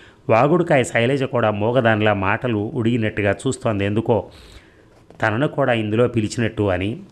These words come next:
కృష్ణకుమార్ వచ్చి సోఫాలో రేణు, విద్య ఇద్దరి మధ్య కూర్చున్నాడు. పెద్దలు, పిల్లలు కూడా వెయిట్ చేస్తున్నారు ఏం చెప్తాడా అని. గొంతు సవరించుకున్నాడు కృష్ణకుమార్.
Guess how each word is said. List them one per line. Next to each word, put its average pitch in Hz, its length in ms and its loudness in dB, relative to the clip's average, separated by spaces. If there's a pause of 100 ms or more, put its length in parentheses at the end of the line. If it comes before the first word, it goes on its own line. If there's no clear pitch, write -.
కృష్ణకుమార్ 156 560 2
వచ్చి 123 260 2
సోఫాలో 120 800 2
రేణు, 127 560 0
విద్య 110 480 2
ఇద్దరి 101 320 0
మధ్య 104 300 0
కూర్చున్నాడు. 107 580 -2 (520)
పెద్దలు, 107 400 0
పిల్లలు 113 380 0
కూడా 110 220 0
వెయిట్ 101 360 -2
చేస్తున్నారు 113 400 -2
ఏం 107 160 0
చెప్తాడా 92 520 -2
అని. 92 200 -4 (560)
గొంతు 117 260 0
సవరించుకున్నాడు 104 840 0
కృష్ణకుమార్. 98 680 -6